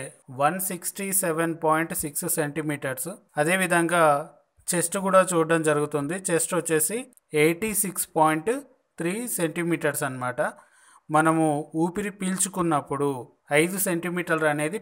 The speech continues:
పెరగాలి. ఓకే, ఈ ఐదు సెంటీమీటర్లు ఎలా పెరగాలి అంటే కొత్త వాళ్ళకి ఇది కొంచెం అర్థం కాకపోవచ్చు, కొత్తగా నోటిఫికేషన్కి అప్లికేషన్ చేసే వాళ్ళకి. దీనికి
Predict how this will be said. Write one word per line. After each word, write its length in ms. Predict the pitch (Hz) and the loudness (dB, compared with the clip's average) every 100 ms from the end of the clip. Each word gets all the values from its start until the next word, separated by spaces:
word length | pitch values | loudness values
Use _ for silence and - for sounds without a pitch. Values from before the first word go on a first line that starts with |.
| 165 | 2
పెరగాలి. 580 | 151 143 139 131 139 131 117 _ _ - 160 | 2 2 0 0 -4 -8 -12 _ _ -2 -2
ఓకే, 180 | 180 202 - _ _ 165 | -2 -6 -12 _ _ 0
ఈ 40 | 151 156 | 2 2
ఐదు 160 | 208 214 | 0 -4
సెంటీమీటర్లు 560 | 202 202 190 196 190 180 143 | -6 -6 0 0 2 0 2
ఎలా 140 | 151 185 185 | 6 6 6
పెరగాలి 480 | 180 175 175 170 165 147 | 0 0 0 2 0 -2
అంటే 180 | 147 185 165 | -4 -4 -2
కొత్త 120 | 175 180 | 2 2
వాళ్ళకి 300 | 175 175 175 | 2 0 -2
ఇది 140 | 165 160 139 151 | -2 -2 -2 -4
కొంచెం 240 | 143 151 139 | -6 -6 -6
అర్థం 200 | 131 151 151 | -4 -4 -2
కాకపోవచ్చు, 560 | 143 143 139 127 127 180 185 | -2 -4 -8 -10 -10 -12 -8
కొత్తగా 320 | 147 147 143 139 | -6 -4 -4 -4
నోటిఫికేషన్కి 800 | 139 143 139 139 147 139 127 139 131 120 143 | -6 -8 -8 -8 -6 -8 -12 -12 -12 -14 -16
అప్లికేషన్ 500 | 131 143 147 151 131 | -16 -10 -8 -8 -10
చేసే 240 | 131 123 131 | -12 -10 -8
వాళ్ళకి. 380 | 123 123 120 208 - _ 143 156 | -8 -8 -14 -18 -20 _ -4 0
దీనికి 300 | 170 175 | 0 -2